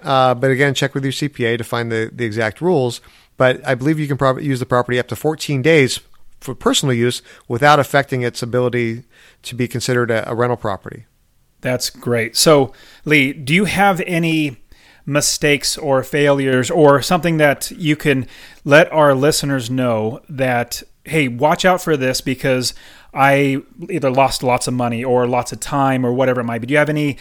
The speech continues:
Speaker 2: suc-, or sorry, some failures or any, uh, type of issues that came up that you can share with the audience?
Speaker 1: Well, the biggest failure on the rental side is that I trusted one property manager a little too much. And, um, you know,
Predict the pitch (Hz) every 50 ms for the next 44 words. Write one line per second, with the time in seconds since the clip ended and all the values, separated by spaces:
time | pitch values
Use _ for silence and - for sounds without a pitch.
0 | - - - - - - 143 131 - - - - 156 127 - 139 123 - - 131
1 | 120 117 - _ - - 165 147 151 151 147 147 147 147 147 135 127 147 127 127
2 | 127 139 135 127 - - 185 139 139 120 120 - 156 131 - 127 127 135 127 -
3 | 151 131 120 117 113 - - 139 131 131 127 135 - 139 120 123 127 127 - 123
4 | 117 - - 127 127 131 131 131 - - - 127 117 120 120 123 139 151 160 -
5 | - - _ _ _ _ _ _ _ _ _ _ _ - - 135 131 117 123 113
6 | 143 185 202 208 - - - 135 127 123 120 120 117 117 120 117 127 - - 135
7 | 127 120 117 113 110 147 185 190 - 131 - - 113 107 104 104 107 107 113 -
8 | - - 127 123 120 117 113 117 117 113 104 101 120 117 113 113 104 - - _
9 | _ _ _ _ _ _ - - 113 - - - 147 143 - - - 120 113 127
10 | 131 127 - 131 131 127 131 131 123 127 131 131 127 113 123 117 113 123 156 175
11 | 170 - - 156 139 147 208 277 - - - - - _ _ _ _ _ _ _
12 | _ _ _ _ _ 135 127 123 127 123 123 127 127 123 123 123 123 120 117 117
13 | 113 110 107 107 110 104 - _ _ _ _ _ _ _ _ _ _ _ _ -
14 | 120 120 120 120